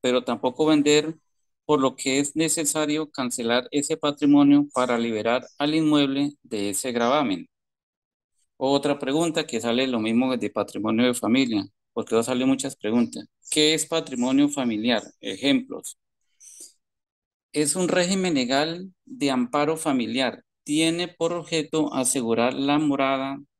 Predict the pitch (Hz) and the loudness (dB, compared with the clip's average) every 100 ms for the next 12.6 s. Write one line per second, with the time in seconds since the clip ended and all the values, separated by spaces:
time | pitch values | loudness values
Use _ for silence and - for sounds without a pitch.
0 | _ _ _ _ _ - 139 147 160 151 | _ _ _ _ _ -4 2 4 4 0
1 | 170 - 165 165 156 147 165 170 170 185 | -2 -2 0 2 0 -2 -2 -2 -4 -10
2 | _ - - 127 113 107 - 104 151 143 | _ -18 -4 -2 -2 -4 -4 2 4 4
3 | 113 90 _ _ _ _ - 120 - 127 | -2 -6 _ _ _ _ -6 -4 -4 -6
4 | 123 120 135 151 156 - 98 - 139 139 | 0 2 4 4 2 -2 -6 -4 2 2
5 | 135 143 127 120 - 101 - - 131 139 | 2 -4 -4 -6 -6 -6 -2 0 0 0
6 | 139 147 _ _ _ - - - - 156 | -2 -4 _ _ _ -20 -20 -18 0 4
7 | 147 135 135 135 113 - 120 113 120 117 | 6 6 4 2 0 -4 -2 -2 -4 -2
8 | 104 123 120 139 143 123 120 110 110 139 | -2 -2 0 2 2 2 -2 0 0 0
9 | - - 107 117 151 - 143 135 - 104 | -2 -6 -8 -2 -2 -2 -6 -4 -6 -12
10 | - 101 98 98 127 135 123 120 110 101 | -10 -10 -4 0 2 2 0 -4 -6 -8
11 | 98 - 131 135 127 127 - 110 104 - | -10 -4 0 0 0 -4 -6 -8 -10 -10
12 | 98 127 131 - - 98 | -4 0 0 -2 -10 -12